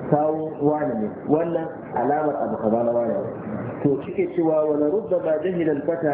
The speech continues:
athara al-huda." Akan samu sau tari ko kuma wani lokaci illi ka tarar da saurayi ya rasa bin turbar shari'a. Wa shamsu bazikatu,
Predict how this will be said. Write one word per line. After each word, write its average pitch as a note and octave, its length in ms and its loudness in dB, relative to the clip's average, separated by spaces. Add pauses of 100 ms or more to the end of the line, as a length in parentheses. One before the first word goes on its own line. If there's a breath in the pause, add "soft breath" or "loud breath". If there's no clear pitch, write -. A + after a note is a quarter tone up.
athara D#3 320 0
al-huda." - 360 0 (880)
Akan - 360 0
samu D3+ 340 0 (140)
sau G#2+ 180 0
tari D#3 320 2
ko D#3 140 0
kuma F3 260 2
wani F3+ 80 0
lokaci F3 420 0 (260)
illi F#3 360 0 (380)
ka - 120 0
tarar D3+ 280 0
da C3 100 0
saurayi D3 520 2 (260)
ya D3+ 380 2
rasa - 240 0
bin C#3 240 0
turbar C#3 340 2
shari'a. C#3 380 0 (1080)
Wa E3 140 4
shamsu G#3+ 400 0
bazikatu, D3+ 560 0